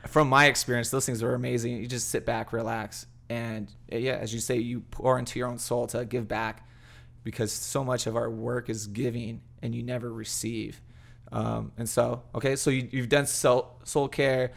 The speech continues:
making sure you have a strong community to, you know, hold you accountable for what you're working. Any other kind of, um, would you say maybe two or three more keys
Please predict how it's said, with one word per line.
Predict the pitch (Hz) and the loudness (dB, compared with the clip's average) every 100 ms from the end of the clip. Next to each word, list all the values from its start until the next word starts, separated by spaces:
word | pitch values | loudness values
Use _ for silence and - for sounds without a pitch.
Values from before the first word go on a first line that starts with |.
| - - | -6 -2
making | 131 | 0
sure | 131 131 | 2 2
you | |
have | 117 | 2
a | 113 | 0
strong | - 123 | -2 -4
community | - 123 123 120 123 120 | -6 -6 -4 -4 -4 -6
to, | - 117 107 - | -2 -2 -2 -8
you | - | -8
know, | 113 - - | -8 -8 -16
hold | - 135 127 123 | -4 0 0 0
you | 120 | -2
accountable | 113 117 120 117 | -2 -4 -2 -4
for | 117 117 | -4 -4
what | 113 | -6
you're | - | -4
working. | 117 120 117 - - - | -4 -4 -8 -12 -20 -6
Any | - 160 | 0 2
other | 156 | 2
kind | 147 156 | 2 2
of, | 123 104 120 | 0 -2 -6
um, | 117 113 - - | -6 -6 -8 -8
would | 120 | -6
you | 113 | -2
say | 127 120 | 0 0
maybe | 127 117 | -2 -4
two | - 139 | -4 -2
or | 127 | -2
three | 131 | -4
more | 123 117 | -6 -6
keys | - - 127 123 117 | -8 -8 -6 -6 -8